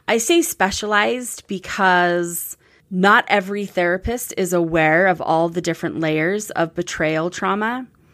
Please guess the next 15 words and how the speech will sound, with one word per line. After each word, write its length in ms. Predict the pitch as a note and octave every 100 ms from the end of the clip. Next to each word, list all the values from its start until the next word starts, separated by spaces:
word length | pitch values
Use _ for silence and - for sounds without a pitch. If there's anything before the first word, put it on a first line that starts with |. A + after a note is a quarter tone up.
| _ _ - -
or 180 | F#3
relational 560 | F3 E3 D#3 D#3+ - G3
trauma. 480 | F#3+ G#3 F#3+ G3 G#3+
Not 280 | F#3+ E3+ -
every 360 | F3 F3+ G3 G#3+
therapist 640 | - F#3+ F#3+ G3 G#3 G#3 -
is 160 | F#3
aware 320 | F#3 F3 E3+
of 100 | F3 -
all 180 | D#3+ E3+
the 80 |
different 320 | F3+ F3 F3+ D3
layers 360 | D#3 D#3+ E3+
of 100 | D#3+
addiction. 680 | E3 C#3+ - - F3+ A3+